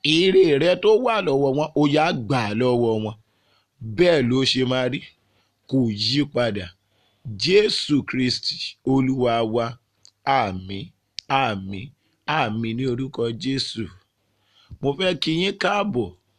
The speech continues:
sí àkànṣe ètò tẹ́ ó máa gbọ́ online ní gbogbo ìgbà báyìí. Next in line to have testimony. Wo,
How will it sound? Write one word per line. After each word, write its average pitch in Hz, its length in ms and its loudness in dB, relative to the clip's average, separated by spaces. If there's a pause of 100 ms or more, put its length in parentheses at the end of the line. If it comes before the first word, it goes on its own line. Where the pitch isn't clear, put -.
(680)
sí - 220 -8
àkànṣe 151 600 0 (100)
ètò 110 360 -2
tẹ́ 147 180 0
ó 202 100 2
máa 139 280 0
gbọ́ 131 280 0 (180)
online 117 580 -2 (140)
ní 131 160 -2
gbogbo 127 380 -2
ìgbà 98 360 -4
báyìí. 120 300 -4 (2000)
Next 170 600 -2 (100)
in 120 400 -2
line 127 340 -4 (1200)
to 107 200 -6
have 117 240 -2
testimony. 107 920 -4 (960)
Wo, 139 460 0